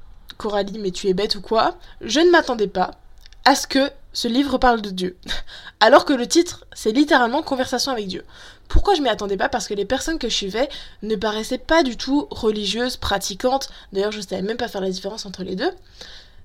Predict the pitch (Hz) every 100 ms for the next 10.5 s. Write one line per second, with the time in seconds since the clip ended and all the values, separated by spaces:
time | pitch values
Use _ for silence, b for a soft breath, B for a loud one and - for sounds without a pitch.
0 | - 247 339 381 - B B B - -
1 | 233 220 220 214 220 - - - - -
2 | 214 - 403 247 196 190 196 196 190 185
3 | 185 185 208 226 285 180 208 269 202 -
4 | 226 294 - B B - - 214 202 -
5 | - - - - - 294 294 247 214 285
6 | - - 196 302 - 233 208 254 277 226
7 | 202 202 - 254 - 285 196 - 240 233
8 | - 277 - B B B - 202 190 190
9 | 196 214 233 208 208 214 214 - - -
10 | 233 196 190 247